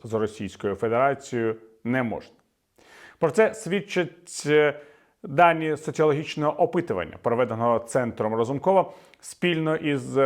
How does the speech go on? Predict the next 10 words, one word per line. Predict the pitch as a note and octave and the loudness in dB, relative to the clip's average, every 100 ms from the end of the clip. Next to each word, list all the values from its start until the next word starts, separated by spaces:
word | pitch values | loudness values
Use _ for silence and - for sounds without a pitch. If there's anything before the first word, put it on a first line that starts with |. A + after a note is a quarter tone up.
| B2+ | 4
Фондом | C#3+ C#3+ C3 C3 C3 B2+ | 2 0 2 0 0 -2
демократичної | A#2+ B2 B2 A2 A#2 - C3 | 0 -2 -4 -8 -8 -8 -6
ініціативи | C3+ A#2+ A#2+ A#2 G#2+ B2 A2+ - - - | -4 -4 0 -2 0 -2 -2 -6 -20 -6
імені | C3 A2+ A2+ | -4 -2 -2
Ілька | A#2 C3+ A#2+ - A#2 - - | -4 -6 -6 0 0 0 -6
Кучера. | - G#2 - - _ _ _ _ _ - _ | -8 -8 -10 -16 _ _ _ _ _ -20 _
Згідно | B2 C3 F#3+ D3 D#3 C3+ - _ - | -6 2 2 2 -4 -4 -10 _ -8
із | D#3 D3+ C#3 A#2+ A#2+ | 0 2 2 -2 -2
результатами | B2+ C3+ C#3+ C#3 B2 C#3 C3 C3+ B2 A#2+ B2 - | 0 2 2 0 0 0 2 2 2 -4 -6 -6
опитування | C3 F#3+ G3 B2 G2+ - | -2 0 0 0 -4 -10